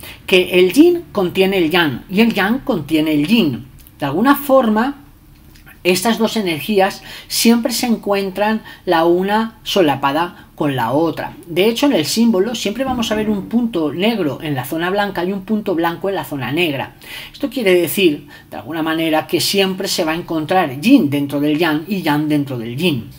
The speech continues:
Esto es importante, que lo tengamos siempre presente. Bueno, el yin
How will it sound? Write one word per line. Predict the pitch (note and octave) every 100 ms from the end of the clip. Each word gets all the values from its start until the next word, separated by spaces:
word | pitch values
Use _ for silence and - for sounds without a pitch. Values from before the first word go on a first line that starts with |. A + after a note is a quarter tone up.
| - - -
Esto | C3 -
es | C3
importante, | A#2+ A#2+ A2+ A#2 A#2+ B2 - - -
que | E3
lo | C3
tengamos | C3 A#2+ C3 C3
siempre | C#3 B2 C#3+
presente. | C#3 D#3+ D3 D#3+ C#3 A2+ - - - - - - - - - - - - - - - -
Bueno, | F#3+ F3+ D#3 G3
el | F3+ F3+
yin | A3 A#3+ C#3